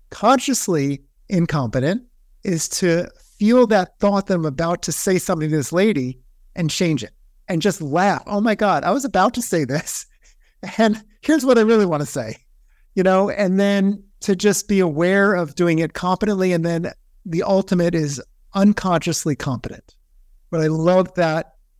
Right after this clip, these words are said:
those four stages of awareness.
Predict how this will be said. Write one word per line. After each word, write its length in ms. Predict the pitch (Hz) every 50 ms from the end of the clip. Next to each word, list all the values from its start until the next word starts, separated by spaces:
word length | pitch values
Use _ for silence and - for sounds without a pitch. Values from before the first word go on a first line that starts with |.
| _
those 240 | - 160 151 143 -
four 360 | - _ - 180 175 175 170
stages 1040 | 147 - - - - - 175 170 175 180 156 135 127 131 127 120 117 113 - - - _ _ _ _ _ _
of 180 | - 185 151 135
awareness. 640 | 151 135 143 139 135 131 123 117 107 - - -